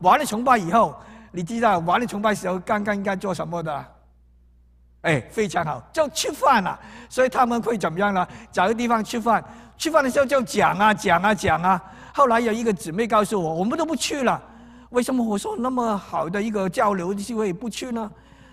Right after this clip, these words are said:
她说讲来讲去都是批评教会，批评这个，批评那个。每一次讲完到下面去，去吃饭，就是批-，批判大会这样子。难怪我的姊妹也不去了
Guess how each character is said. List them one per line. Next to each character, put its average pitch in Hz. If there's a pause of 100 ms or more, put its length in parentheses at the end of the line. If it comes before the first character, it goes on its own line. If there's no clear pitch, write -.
(160)
她 -
说 277 (180)
讲 160
来 208
讲 147
去 247
都 247
是 226
批 262
评 180
教 226
会， 220
批 233
评 190
这 277
个， 214
批 254
评 196
那 185
个。 185 (600)
每 196
一 226
次 240
讲 160
完 180
到 202 (420)
下 240
面 208
去， 220
去 220
吃 240
饭， 220
就 214
是 190
批-， 220 (120)
批 233
判 214
大 190
会 185
这 175
样 135
子。 120 (2250)
难 170
怪 240
我 185
的 220
姊 165
妹 220
也 175
不 202
去 190
了 156